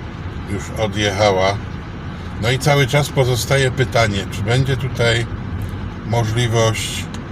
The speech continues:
skrętu w lewo. Powiem szczerze, chciałbym móc przy tej wyłączonej sygnalizacji, e, pojechać na dziewięć czwórkę w lewo,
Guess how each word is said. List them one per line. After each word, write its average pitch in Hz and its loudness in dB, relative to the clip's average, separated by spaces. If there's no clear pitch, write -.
skrętu 107 -2
w - -4
lewo. 104 2
Powiem 127 2
szczerze, 123 0
chciałbym 98 2
móc 110 0
przy - -8
tej 113 0
wyłączonej 107 2
sygnalizacji, 107 -2
e, - -6
pojechać 110 4
na 107 2
dziewięć 104 -2
czwórkę 110 -2
w 95 -4
lewo, 104 2